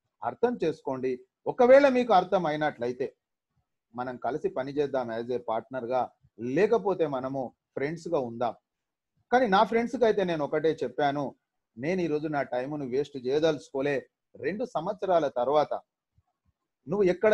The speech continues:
కావాలంటే నేను అక్కడ నీకు లంచ్ ఏర్పాటు చేస్తాను, నీకు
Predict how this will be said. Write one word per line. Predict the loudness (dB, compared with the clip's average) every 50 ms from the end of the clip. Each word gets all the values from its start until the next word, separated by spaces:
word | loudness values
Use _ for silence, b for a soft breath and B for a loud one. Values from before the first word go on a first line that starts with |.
| 6 8
కావాలంటే | 8 8 8 8 6 4 2 2 0 0
నేను | 0 0 0
అక్కడ | 0 0 2 2 4 2 2 0 -4 _ _ _ _ -10 -8
నీకు | -8 -6 -6 -4 -6 -6 -6 -8 _ _ _ _ _ -10
లంచ్ | -4 -2 0 0 0 2 2 4 4
ఏర్పాటు | 4 4 2 2 2 2 0
చేస్తాను, | -2 -4 -4 -4 -4 -4 -4 -6 -10 -14 _ _ _ _ -12 -10
నీకు | -6 -6